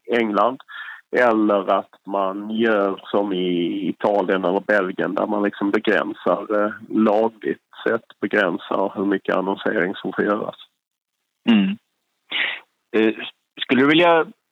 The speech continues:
Speaker 2: säga att det går att liksom behålla en, en bra trovärdighet när, när det är så här pass mycket? Jag tänker att du och flera andra liksom, som vi uppskattar lyfter ämnet och, och kritiserar och så. Men, eh,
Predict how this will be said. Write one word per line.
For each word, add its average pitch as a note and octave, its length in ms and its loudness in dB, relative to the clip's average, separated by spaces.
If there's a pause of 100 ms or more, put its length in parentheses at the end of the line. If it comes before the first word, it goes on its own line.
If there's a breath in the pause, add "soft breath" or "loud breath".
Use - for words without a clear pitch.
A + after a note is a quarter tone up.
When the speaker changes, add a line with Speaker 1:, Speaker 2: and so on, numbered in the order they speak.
(400)
Speaker 2:
säga E3 220 4
att C3+ 100 -2
det D3+ 80 0
går B2+ 460 4
att B2+ 60 -2
liksom C3 220 -2
behålla B2 480 4
en, B2 260 2 (500)
en A#2+ 260 2
bra A2+ 600 4 (380)
trovärdighet B2 720 2
när, C#3 240 0
när B2+ 140 2
det B2+ 200 2
är D3+ 180 4
så D#3 120 -2
här C3 180 2 (260)
pass B2 200 -2
mycket? C3+ 320 -2
Jag A2 180 0
tänker A2+ 240 2
att G#2+ 160 -4 (280 loud breath)
du C3+ 340 4
och C3+ 180 0
flera A2+ 260 2
andra A2 360 2
liksom, A2 400 -4 (120)
som A#2 180 0
vi A#2+ 260 4
uppskattar A2 560 -2
lyfter C3 500 0
ämnet A2+ 460 2
och, A2 260 -2
och A2+ 100 -2
kritiserar B2+ 800 0
och B2 80 -2
så. A#2+ 220 0 (680 loud breath)
Men, A#2 460 4
eh, A#2 280 4